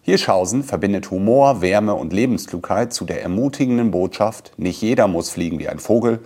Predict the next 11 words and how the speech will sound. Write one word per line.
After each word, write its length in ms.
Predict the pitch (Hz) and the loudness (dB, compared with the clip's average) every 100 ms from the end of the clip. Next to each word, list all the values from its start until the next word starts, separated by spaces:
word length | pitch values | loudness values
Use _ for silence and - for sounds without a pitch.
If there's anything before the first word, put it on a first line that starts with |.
| - - - - | -18 -20 -10 0
manchmal 420 | 113 113 123 123 | 0 0 -2 -2
fliegt 320 | - 82 - | -4 -10 -6
man 140 | 90 | -6
eben 260 | - 85 104 | -6 -8 -4
anders. 540 | - 98 - - - _ _ - | -4 -4 -6 -6 -10 _ _ -10
Und 160 | - | -2
das 180 | 95 - | 0 0
ist 120 | 80 | -6
vollkommen 480 | - 80 76 87 104 | -6 -6 -2 -2 -2
richtig 420 | 101 98 - 90 | -4 -6 -6 -10
so. 180 | - - | -10 -14